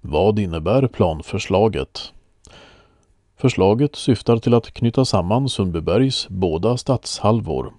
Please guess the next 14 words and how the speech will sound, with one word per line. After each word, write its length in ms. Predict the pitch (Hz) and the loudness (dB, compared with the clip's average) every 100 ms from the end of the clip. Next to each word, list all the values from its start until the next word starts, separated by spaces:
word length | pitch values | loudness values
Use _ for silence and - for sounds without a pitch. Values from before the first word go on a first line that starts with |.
| - | -12
och 240 | 85 82 | -10 -8
skapa 440 | - 90 80 90 | -4 -2 -2 -4
en 200 | 85 85 | -4 -4
levande 480 | 90 78 98 120 127 | -4 -4 -2 0 0
grön 380 | 104 98 110 117 | 0 2 2 2
och 160 | 113 - | -4 -2
urban 500 | 135 123 101 107 110 | -2 0 0 0 -2
stadsmiljö 680 | - 110 - - 90 101 131 - - _ | -4 -4 -4 -6 -2 0 -2 -6 -20 _
ovanpå 520 | 131 101 104 107 123 | 0 0 0 2 2
järnvägstunneln. 1040 | 139 113 80 85 - - 110 95 69 57 - _ - - _ _ | 2 0 -2 -6 -6 -2 -2 -2 -6 -10 -18 _ -20 -20 _ _
Bland 240 | 71 71 | -8 -6
annat 260 | 71 85 113 | -6 -6 -2
innehåller 460 | 110 107 110 110 113 | -2 0 4 4 4
förslaget 640 | - 120 104 117 135 - | 0 4 4 4 0 -6